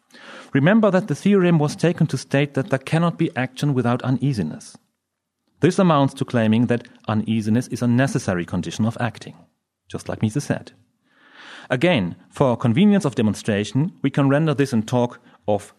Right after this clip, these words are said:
uh, uh, talk about satisfaction, which gives us the following formulation of the uneasiness theorem, U T. You have it on the handout. "For all X, if X is satisfied, then it is not the case that X acts." And this is what I'm going to prove.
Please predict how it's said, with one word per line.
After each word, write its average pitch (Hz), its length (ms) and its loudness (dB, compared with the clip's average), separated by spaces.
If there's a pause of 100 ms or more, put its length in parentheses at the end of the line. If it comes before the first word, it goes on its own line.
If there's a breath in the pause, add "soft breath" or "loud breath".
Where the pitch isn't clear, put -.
(120)
uh, - 40 -4
uh, 98 320 -2
talk 135 220 0
about 98 200 0
satisfaction, 139 540 -2
which 117 200 -2
gives 127 220 -2
us 113 160 -2 (180 loud breath)
the 90 80 -6
following 160 340 0
formulation 107 560 0
of 98 140 -8
the 92 160 -6
uneasiness 147 640 -2 (220 soft breath)
theorem, 131 460 0 (100)
U 101 200 2
T. 147 440 0 (340 loud breath)
You 117 80 0
have 110 100 2
it 95 60 -2
on 87 100 0
the 87 80 -4
handout. 120 580 -2 (380 loud breath)
"For 131 160 2
all 160 260 4
X, 135 340 0 (140)
if 185 280 2
X 135 240 0
is - 140 -6
satisfied, 113 560 -2 (360 loud breath)
then 117 300 0 (180)
it - 120 -8
is 107 140 -4
not 135 220 0
the 131 60 -6
case 98 380 -4
that 101 280 -4
X 87 300 -10 (100)
acts." - 440 -4 (120)
And 101 100 -6
this 110 140 -2
is 107 120 -8
what 101 160 -6
I'm 92 220 -8
going 82 240 -12
to - 80 -16
prove. - 360 -2